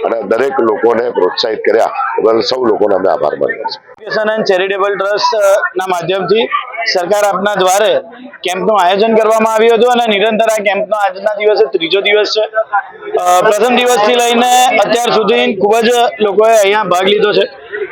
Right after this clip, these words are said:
Speaker 2: સાડા પંદર હજાર કરતાં પણ વધારે અહીંયા તમામ અમારા આવકનો દાખલો હોય, આધાર કાર્ડ હોય, રેશન કાર્ડ હોય, સાથે વિધવા સહાય, અ, ચૂંટણી કાર્ડ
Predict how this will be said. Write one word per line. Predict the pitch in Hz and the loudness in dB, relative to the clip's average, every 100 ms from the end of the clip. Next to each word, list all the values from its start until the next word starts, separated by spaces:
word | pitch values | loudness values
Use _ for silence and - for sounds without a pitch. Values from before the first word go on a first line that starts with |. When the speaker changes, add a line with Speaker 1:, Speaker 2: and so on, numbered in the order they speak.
| - | -6
Speaker 2:
સાડા | 190 196 226 220 | -4 0 0 2
પંદર | 214 208 226 | 0 0 0
હજાર | 185 175 208 208 | 0 0 0 0
કરતાં | 196 208 214 | 2 0 0
પણ | 214 | 0
વધારે | 185 190 208 180 - - - - 180 | 0 0 2 0 -2 -4 -2 -2 -2
અહીંયા | 190 214 | 0 0
તમામ | 220 185 185 214 233 240 185 | -2 -2 -2 2 2 2 0
અમારા | 190 196 202 202 202 - 160 170 | 0 0 2 4 4 2 0 2
આવકનો | 190 196 | 2 0
દાખલો | 202 196 190 202 | 0 0 0 2
હોય, | 208 | 4
આધાર | 196 156 185 190 | 2 2 0 0
કાર્ડ | 196 202 | 0 2
હોય, | 202 208 | 2 4
રેશન | 180 170 196 | 2 0 0
કાર્ડ | 196 196 | 0 2
હોય, | 190 214 220 - - 277 | 2 2 0 -2 -6 -4
સાથે | 254 - 226 | -2 0 0
વિધવા | 233 233 208 190 226 | 0 2 2 0 -2
સહાય, | 214 220 214 208 240 277 240 | 0 2 4 4 2 2 2
અ, | 190 196 | 4 2
ચૂંટણી | 196 190 233 233 | 2 0 0 0
કાર્ડ | 202 | -2